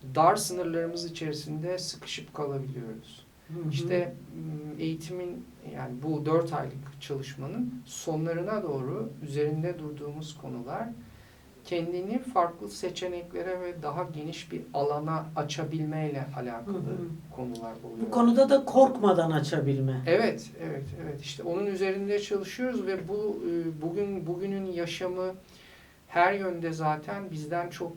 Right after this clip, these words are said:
Speaker 1: e, fazlaca yaratıcılık talep ediyor. Yani gerek iş alanında olsun, gerek kendi kişisel hayatımızda olsun, gerek sosyal ilişkilerle alakalı hani ne kadar, e,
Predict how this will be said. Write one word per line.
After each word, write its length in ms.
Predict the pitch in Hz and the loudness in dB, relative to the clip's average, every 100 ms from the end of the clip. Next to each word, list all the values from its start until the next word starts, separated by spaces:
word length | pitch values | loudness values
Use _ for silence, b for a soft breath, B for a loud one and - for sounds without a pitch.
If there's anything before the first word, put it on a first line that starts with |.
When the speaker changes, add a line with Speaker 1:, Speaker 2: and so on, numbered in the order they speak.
| - - - - | -12 -20 -16 -10
Speaker 1:
e, 180 | 143 | -8
fazlaca 640 | 139 156 147 147 175 175 170 | -4 0 0 2 0 0 -2
yaratıcılık 800 | 160 151 151 151 151 185 196 - - - | 0 0 0 -4 -4 -4 -4 -10 -18 -6
talep 320 | 147 135 131 | -2 -2 -4
ediyor. 480 | 127 - 120 143 226 - b b b - | -8 -8 -6 -4 -6 -8 b b b -8
Yani 400 | 135 135 131 123 127 | -2 -2 -2 -6 -2
gerek 400 | 139 147 151 - | 2 2 0 -4
iş 200 | - - | -6 -4
alanında 520 | 147 151 151 151 151 | -4 -2 -4 -4 -2
olsun, 500 | 151 143 - 156 156 | -2 -2 -6 -6 -4
gerek 300 | 131 123 139 | -4 -4 -6
kendi 280 | - 143 147 | -6 -6 -4
kişisel 540 | - - - 151 151 | -6 -8 -6 -2 -2
hayatımızda 800 | 160 160 151 151 151 147 143 156 | -2 0 0 0 -6 -8 -6 -4
olsun, 480 | 147 143 - 156 156 | -2 -4 -6 -6 -6
gerek 320 | 131 127 151 151 | -4 -2 -2 -4
sosyal 420 | - 135 151 156 | -10 -8 -4 -4
ilişkilerle 720 | 160 - - - 147 147 147 | -4 -6 -10 -6 -4 -4 -4
alakalı 640 | 143 147 139 139 151 160 B B B B B B - | -6 -6 -6 -4 -2 -2 B B B B B B -12
hani 280 | 139 135 131 | -6 -4 0
ne 140 | 185 | 0
kadar, 400 | 208 185 185 185 | 2 4 6 6
e, 320 | 180 - 151 | 2 -6 -6